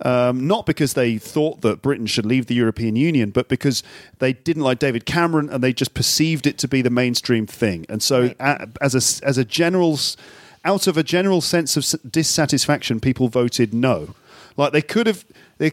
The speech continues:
Speaker 1: whole thing could have been solved if Facebook had put a dislike button on the European
Speaker 2: Right.
Speaker 1: Union. You know,
Speaker 2: Right.
Speaker 1: people could have just disliked the European Union, and then that could have got it out their system.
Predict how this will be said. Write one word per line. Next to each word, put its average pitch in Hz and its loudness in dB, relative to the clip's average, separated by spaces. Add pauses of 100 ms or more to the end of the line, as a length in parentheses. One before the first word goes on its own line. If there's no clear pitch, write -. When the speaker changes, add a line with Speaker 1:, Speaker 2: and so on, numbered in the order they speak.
(120)
Speaker 1:
whole 220 0
thing 185 -2
could 180 0
have 170 0
been 156 2
solved 139 0 (340)
if 143 -2 (360)
Facebook 170 0
had 123 0
put 135 0
a 127 0
dislike 139 -2
button 95 -2
on 113 0
the 117 -2
European 117 2
Speaker 2:
Right. - -2
Speaker 1:
Union. 113 0 (120)
You 240 -4
know, 123 4
Speaker 2:
Right. 110 -4
Speaker 1:
people 185 0
could 151 0
have 131 -4
just - 0
disliked 165 0
the 135 0
European 135 0
Union, 123 0
and 127 -2
then 131 2
that 123 -4
could - -2
have 139 0
got 131 2
it 147 -2
out 135 2
their 123 2
system. 101 0